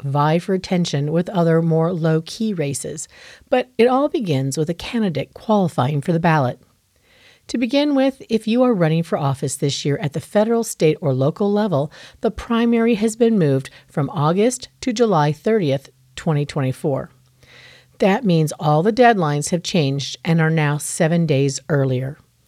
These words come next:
To qualify for the ballot, candidates file a statement of interest form with either the Secretary of State if running for a state or federal office, the county elections official if running for a county office,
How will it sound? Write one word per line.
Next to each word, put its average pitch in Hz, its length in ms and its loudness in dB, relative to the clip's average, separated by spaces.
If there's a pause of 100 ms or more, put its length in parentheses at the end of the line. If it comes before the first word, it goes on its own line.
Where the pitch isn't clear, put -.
(380)
To - 100 -10
qualify 277 560 2
for 220 140 -2
the 208 80 2
ballot, 143 420 -4
candidates 254 540 0
file 143 340 2
a - 60 -10
statement 175 480 0
of 185 160 -4
interest 233 460 0
form 147 340 -4 (240)
with 208 160 0
either 269 280 2
the 220 120 0
Secretary 247 500 0
of 233 100 2
State 151 400 0
if 147 200 0
running 165 280 2
for 156 200 -2
a - 40 -6
state - 380 -2
or 160 80 -6
federal 285 340 0
office, 156 460 -2 (440)
the 147 100 -6
county 170 340 0
elections 202 480 -2
official 247 460 0
if 160 180 -2
running 135 220 0
for 135 120 -6
a 131 60 -6
county 220 380 0
office, 196 420 -2